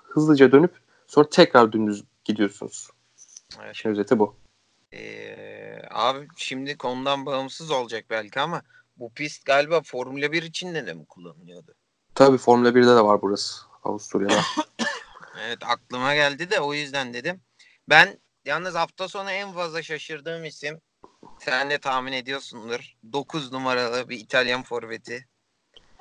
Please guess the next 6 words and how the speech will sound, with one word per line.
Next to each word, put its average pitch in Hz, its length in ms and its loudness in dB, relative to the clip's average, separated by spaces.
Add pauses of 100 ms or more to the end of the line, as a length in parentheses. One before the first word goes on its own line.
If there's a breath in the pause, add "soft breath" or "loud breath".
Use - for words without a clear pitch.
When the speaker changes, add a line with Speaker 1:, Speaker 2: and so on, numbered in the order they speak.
(800)
Speaker 1:
Yani 131 520 6
hayal 127 240 10
kırıklığına 139 380 8
mı 127 60 10
uğrattı 104 280 6
seni? 98 200 -6